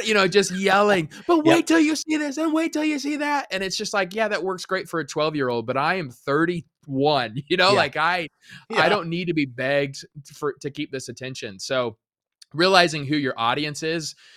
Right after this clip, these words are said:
Speaker 1: is huge too in telling the story. Like, when you realize, "Hey, a twelve-year-old's not gonna watch this, so I don't need to be crazy. I don't need my thumbnail to look like Mister Beast's.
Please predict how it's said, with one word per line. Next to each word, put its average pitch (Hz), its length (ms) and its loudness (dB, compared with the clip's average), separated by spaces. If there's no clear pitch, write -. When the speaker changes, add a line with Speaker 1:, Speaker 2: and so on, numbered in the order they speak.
Speaker 1:
is 170 220 -2
huge 180 320 -6
too 175 220 -2
in 175 80 -6
telling 175 240 -4
the 175 60 -6
story. 180 400 -6
Like, 135 200 -6
when 143 120 -10
you 143 100 -8
realize, 135 440 -2
"Hey, 156 400 -6
a 110 60 -14
twelve-year-old's 147 500 -6
not 117 180 -6
gonna 110 120 -10
watch 85 280 -12
this, - 180 -18
so 101 160 -10
I 113 120 0
don't 147 160 -6
need 120 180 -4
to 113 60 -10
be 113 160 -10
crazy. 107 640 -10
I 98 120 -8
don't 110 140 -14
need 110 100 -12
my 87 100 -12
thumbnail 135 400 -6
to 123 100 -2
look 120 260 -4
like 117 160 -4
Mister 113 240 -12
Beast's. 110 540 -12